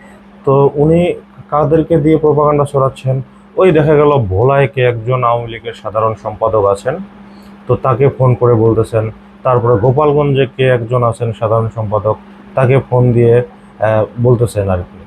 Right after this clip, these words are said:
যারা চুনোপুটি ব-, বলা চলে। তো সেই সমস্ত মানুষকে ফোন দিয়ে বলতেছেন যে দেশে যারা অরাজকতা সৃষ্টি করতেছে এবং বিশৃঙ্খলা করতেছে, ঘরবাড়ি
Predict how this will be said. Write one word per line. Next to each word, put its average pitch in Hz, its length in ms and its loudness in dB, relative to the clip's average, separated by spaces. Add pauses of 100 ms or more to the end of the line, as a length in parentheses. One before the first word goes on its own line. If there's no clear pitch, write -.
(400)
যারা 156 200 2
চুনোপুটি 160 500 2
ব-, 104 180 -6 (200)
বলা 120 200 2
চলে। 85 300 -4 (840)
তো 143 300 2 (140)
সেই 196 180 0
সমস্ত 175 380 0
মানুষকে 156 440 0
ফোন 143 280 0
দিয়ে 139 120 4
বলতেছেন 127 540 -2 (320)
যে 113 400 2
দেশে 117 480 2 (140)
যারা 113 180 2
অরাজকতা 117 800 2
সৃষ্টি 113 400 -8
করতেছে 113 580 -2 (580)
এবং 110 320 2
বিশৃঙ্খলা 127 600 2
করতেছে, 113 640 0 (460)
ঘরবাড়ি 117 520 2